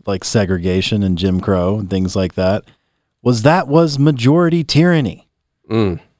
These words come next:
Speaker 1: That's exactly what it was, right? And what it took is, is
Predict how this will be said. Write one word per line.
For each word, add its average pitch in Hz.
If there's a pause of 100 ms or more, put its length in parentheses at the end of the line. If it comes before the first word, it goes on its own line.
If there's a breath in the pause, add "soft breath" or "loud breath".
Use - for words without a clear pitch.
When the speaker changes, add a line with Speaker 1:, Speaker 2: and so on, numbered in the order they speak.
(120)
Speaker 1:
That's 131
exactly 165
what 143
it 101
was, - (760)
right? 147
And 151
what 175
it 151
took 208
is, 139
is 139